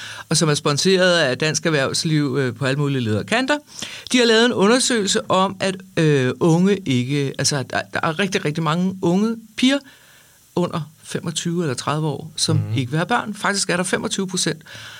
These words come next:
Speaker 1: som siger, de ikke vil have børn. Og det kan man sige, ja, ja, men det skal de nok komme til en gang. Men fertiliteten er faktisk allerede faldet helt ned til en komma fem seks barn per kvinde eller sådan noget.
Speaker 2: Ja, og han siger jo også, øh,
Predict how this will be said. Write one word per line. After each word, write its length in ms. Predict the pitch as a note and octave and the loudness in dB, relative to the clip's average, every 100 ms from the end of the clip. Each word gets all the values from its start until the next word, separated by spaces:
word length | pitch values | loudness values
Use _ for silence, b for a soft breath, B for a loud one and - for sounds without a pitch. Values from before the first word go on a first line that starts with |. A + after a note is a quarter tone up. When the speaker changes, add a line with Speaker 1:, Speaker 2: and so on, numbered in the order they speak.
| B | B
Speaker 1:
som 160 | - F3+ | 0 2
siger, 180 | F3+ E3+ | 4 2
de 80 | E3 | 2
ikke 160 | C#3+ | 0
vil 80 | C#3+ | -2
have 100 | C3+ | -2
børn. 320 | G#2+ C2+ A2+ - | -2 -6 -8 -4
Og 100 | D#3 D#3 | -4 0
det 260 | A3+ A#3 A#3 A3+ B | 2 2 2 -4 B
kan 120 | - F3+ | 0 2
man 60 | |
sige, 220 | D3+ E3+ | 2 0
ja, 200 | A2 A#2 C#3 | 0 0 0
ja, 140 | A#2+ | -2
men 140 | A#2 B2+ | -2 -2
det 140 | D3 | 0
skal 180 | - E3 | 0 0
de 80 | D3+ | 2
nok 200 | C3 C3 | 2 0
komme 200 | - D3 | -2 -2
til 160 | C3+ C3+ | 0 0
en 100 | C#3 | 0
gang. 260 | G2+ - | -2 -2
Men 160 | D#3 D#3 - | 0 0 -2
fertiliteten 760 | F#3 F#3 G#3 F#3+ B3+ B3+ A#3 | 0 2 2 2 2 0 0
er 220 | D#3+ E3+ | 0 0
faktisk 420 | F#3+ - D3+ D#3+ - | -2 -4 -2 -2 0
allerede 460 | D#3+ E3 C#3+ D3 D#3+ | 0 0 2 0 0
faldet 360 | C#3+ B2 D#3+ | 0 0 2
helt 180 | F3+ D#3+ | 0 0
ned 100 | D#3 | 0
til 220 | D#3 F3 | 0 0
en 80 | D3+ | -2
komma 220 | F3 D#3 | -2 -2
fem 260 | A#2+ - D3 | -2 -2 -2
seks 520 | - - D3 - - B B B B | 0 0 0 -2 -4 B B B B
barn 320 | C#3 - C#3+ D3+ | -2 0 -2 0
per 140 | D#3+ | -2
kvinde 380 | D3+ C3+ A2+ A#2+ | 0 2 2 2
eller 200 | G#2+ D2+ | 0 -2
sådan 180 | - F2+ | -2 -4
noget. 100 | A#2+ | -4
Speaker 2:
Ja, 100 | C#3 | -4
og 80 | B2 | -4
han 180 | A2 A#2 | -2 -2
siger 200 | A2 D#3 | 2 4
jo 140 | F#3 | 4
også, 420 | B2+ B2+ C3 - C3 | 4 2 0 0 0
øh, 340 | G#2+ G2 F#2 | 0 -2 -4